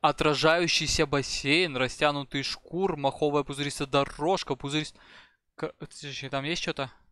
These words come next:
<laughs> Блядь, камень. Их мне, мне нужны новые монстры. Монстры, мне дайте музыку.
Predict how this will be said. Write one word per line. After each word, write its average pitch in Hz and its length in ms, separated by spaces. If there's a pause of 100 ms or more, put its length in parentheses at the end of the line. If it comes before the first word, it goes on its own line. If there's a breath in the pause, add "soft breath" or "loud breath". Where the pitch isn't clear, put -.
(120)
<laughs> - 340
Блядь, - 300
камень. 120 420 (380)
Их - 160
мне, - 120 (320 loud breath)
мне 139 140
нужны 175 220
новые 190 240
монстры. 160 520
Монстры, 143 420
мне 123 120
дайте 165 240
музыку. 143 480